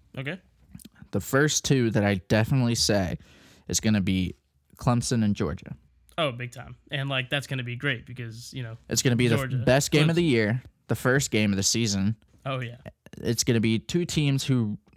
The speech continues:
Speaker 2: both already deserve to be in the playoffs. Just looking at
Speaker 1: Yeah.
Speaker 2: their rosters, looking at their schedules, they both deserve to be in the playoffs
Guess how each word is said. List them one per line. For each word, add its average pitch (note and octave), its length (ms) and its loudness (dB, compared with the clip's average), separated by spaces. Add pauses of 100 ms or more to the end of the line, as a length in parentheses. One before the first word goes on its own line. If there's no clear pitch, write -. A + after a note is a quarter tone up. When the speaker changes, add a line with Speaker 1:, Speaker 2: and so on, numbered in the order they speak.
(160)
Speaker 2:
both E3 240 4
already A#2+ 360 4
deserve G2 380 2
to F2+ 60 -2
be G2 100 2
in F#2+ 60 2
the F2 80 0
playoffs. F2 480 0
Just G#2 220 0
looking A2+ 220 2
at A2 80 4
Speaker 1:
Yeah. - 40 -6
Speaker 2:
their G#2+ 100 2
rosters, G2+ 640 2
looking G#2+ 180 0
at G2 100 0
their G2 100 -2
schedules, F#2+ 500 0
they G2 100 2
both G2+ 260 2
deserve F#2+ 340 0
to - 60 -4
be F#2+ 100 2
in F#2 60 2
the F#2+ 60 0
playoffs F#2 520 0